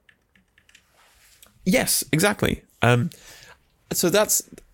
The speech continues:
that's a kind of really interesting insight into the, how this film treats those, those discourses of kind of internal class contradictions to British society. But there is also, there is an external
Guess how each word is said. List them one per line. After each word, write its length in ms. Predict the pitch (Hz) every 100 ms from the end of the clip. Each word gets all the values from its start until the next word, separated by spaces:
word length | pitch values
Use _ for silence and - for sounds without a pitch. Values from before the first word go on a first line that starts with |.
| _
that's 220 | 190 208
a 60 | 233
kind 160 | 214
of 100 | 165
really 260 | 156 143 135 -
interesting 480 | 160 - 139 135
insight 400 | - 131 - -
into 220 | - 113 -
the, 80 |
how 200 | 113 117
this 160 | 110 -
film 220 | - 110
treats 460 | - - 110 - -
those, 440 | 117 113 110 - - _
those 140 | 117 110
discourses 460 | 113 - 110 107
of 140 | 113 -
kind 160 | 113
of 100 | 107 -
internal 680 | 131 123 - 131 151 196 190 - - - -
class 240 | 156 -
contradictions 580 | - 147 151 151 156 147
to 80 | 156
British 260 | 151 147
society. 640 | - 139 - 160 - 214 - - - - - -
But 160 | 123
there 160 | 170 151
is 100 | 156
also, 640 | - 226 - - - 170 - - - - - -
there 120 | 147
is 120 | 151
an 100 | 180 -
external 680 | 107 - - 123 107 -